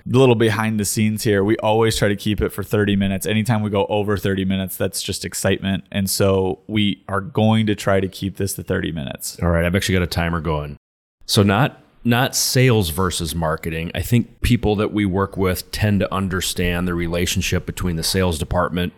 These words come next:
Speaker 2: and the marketing department and some of the healthy and uns-, and sometimes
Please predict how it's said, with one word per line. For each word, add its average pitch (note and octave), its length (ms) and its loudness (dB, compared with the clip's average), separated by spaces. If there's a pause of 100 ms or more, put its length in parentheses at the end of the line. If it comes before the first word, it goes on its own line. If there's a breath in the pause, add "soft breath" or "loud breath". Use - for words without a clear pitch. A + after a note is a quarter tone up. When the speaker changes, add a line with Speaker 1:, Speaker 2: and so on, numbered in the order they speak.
Speaker 2:
and E2+ 140 0
the E2+ 60 -2
marketing F2+ 480 0
department F2 580 -2
and E2+ 100 -4
some F#2 240 0
of F2 100 -2
the E2 280 0 (460 soft breath)
healthy F2+ 580 2
and E2 380 -4
uns-, F2 280 0 (120)
and E2+ 160 -4
sometimes E2+ 640 -2